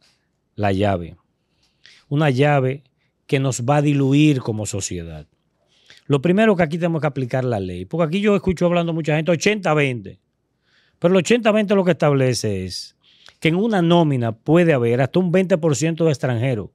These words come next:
pero legales. La ley no establece veinte por ciento de ilegales dentro de una nómina, porque si está ilegal, ¿cómo va a trabajar? ¿Cómo va a estar en una nómina? ¿Cómo tú tienes una nómina a un haitiano si ni siquiera tiene documento? No lo puedes poner en una nómina.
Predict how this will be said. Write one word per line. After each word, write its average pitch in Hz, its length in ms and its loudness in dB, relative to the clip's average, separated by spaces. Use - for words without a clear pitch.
pero 165 200 4
legales. 156 800 2
La 151 200 2
ley 147 140 0
no 147 80 -2
establece 135 680 0
veinte 135 340 0
por 127 140 0
ciento 131 280 0
de 127 80 2
ilegales 143 380 0
dentro 139 160 -2
de 139 60 -2
una 139 120 -2
nómina, 143 380 -4
porque 147 180 0
si 151 80 2
está 131 140 0
ilegal, 156 420 0
¿cómo 160 320 2
va 147 80 2
a 131 40 -2
trabajar? 127 420 0
¿Cómo 185 200 0
va 175 60 4
a - 20 4
estar 156 200 2
en 147 60 2
una 131 200 0
nómina? 92 360 -6
¿Cómo 214 240 2
tú 185 100 2
tienes 185 200 2
una 170 180 0
nómina 151 460 0
a 139 140 0
un 165 100 2
haitiano 139 540 0
si 156 160 -2
ni 151 80 2
siquiera 147 320 0
tiene 139 200 -2
documento? 104 520 -4
No 180 100 4
lo 175 80 4
puedes 147 180 2
poner 120 260 -2
en 113 60 -2
una 107 140 -6
nómina. 123 380 -12